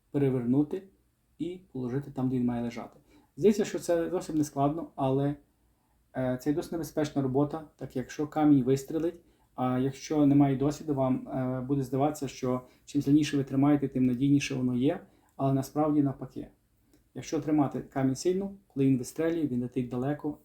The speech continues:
і його більше вже ніхто ніколи не побачить. Так, е, я завжди рекомендую, е, це не можна навчити, навчитися теоретично, тут треба брати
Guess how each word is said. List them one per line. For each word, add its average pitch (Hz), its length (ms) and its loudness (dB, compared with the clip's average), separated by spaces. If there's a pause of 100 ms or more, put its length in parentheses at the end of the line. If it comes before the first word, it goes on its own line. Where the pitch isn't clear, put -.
і 120 160 -2
його 120 200 -4
більше 139 260 -2
вже 135 100 -2
ніхто 127 220 -4
ніколи 120 300 -4
не 123 60 -4
побачить. 123 420 -12 (1500)
Так, - 380 -8
е, 131 240 -2
я 147 140 2
завжди 147 240 2
рекомендую, 135 640 2 (680)
е, 120 280 -10 (200)
це 151 200 0
не 151 140 6
можна 143 300 2
навчити, 127 560 -4 (340)
навчитися 135 540 -2
теоретично, 139 680 -2 (300)
тут 139 160 -2
треба 127 260 -2
брати 135 420 -4